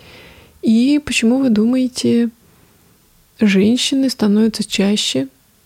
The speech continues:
инициаторами разводов. М?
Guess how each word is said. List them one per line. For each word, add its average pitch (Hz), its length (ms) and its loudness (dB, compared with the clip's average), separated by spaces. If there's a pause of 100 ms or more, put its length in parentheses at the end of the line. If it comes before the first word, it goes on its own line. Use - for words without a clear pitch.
(320)
инициаторами 202 680 0
разводов. 208 440 -6 (600)
М? 214 160 2